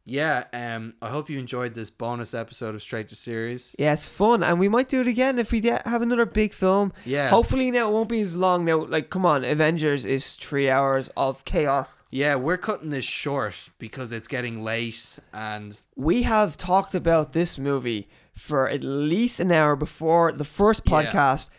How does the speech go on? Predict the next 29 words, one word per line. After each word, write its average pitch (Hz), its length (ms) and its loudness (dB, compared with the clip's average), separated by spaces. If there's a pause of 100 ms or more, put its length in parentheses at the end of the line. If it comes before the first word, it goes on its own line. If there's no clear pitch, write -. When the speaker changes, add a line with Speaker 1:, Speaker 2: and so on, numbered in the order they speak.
Speaker 2:
forty 233 420 4
minutes 208 300 2
on 185 180 2
the 175 80 2
podcast. 147 800 0
Speaker 1:
Yeah. 117 360 -8
Speaker 2:
In 160 140 2
our, 151 260 0
during 220 300 2
our 170 120 2
break 170 840 2
between 165 800 0 (100)
the - 140 -6
first 214 260 2
podcast 180 480 2
and 156 160 -4
this 185 160 0
podcast, 147 580 0 (280)
and 147 120 0
now 165 120 6
we've 165 180 4
spoken 170 440 4
for 160 160 2
another 160 440 2
hour 180 300 6
about 156 240 4
this 131 140 -6
Speaker 1:
Yeah. 151 60 2
Speaker 2:
movie. 139 320 2